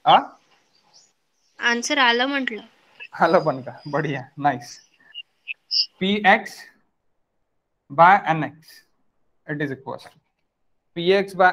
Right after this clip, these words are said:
Speaker 2: N X, it is equals to one by N, पी वन by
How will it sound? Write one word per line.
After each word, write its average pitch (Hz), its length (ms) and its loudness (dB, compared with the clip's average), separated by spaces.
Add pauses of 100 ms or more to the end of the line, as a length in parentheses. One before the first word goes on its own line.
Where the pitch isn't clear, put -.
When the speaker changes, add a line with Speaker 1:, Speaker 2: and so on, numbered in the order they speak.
Speaker 2:
N 156 120 -4
X, 196 200 -8
it 160 100 -6
is 139 80 -8
equals 127 360 -10
to - 100 -20 (240)
one 196 220 4
by 165 120 6 (200)
N, 175 100 -16 (4000)
पी 180 140 -4
वन 190 280 2
by 180 160 8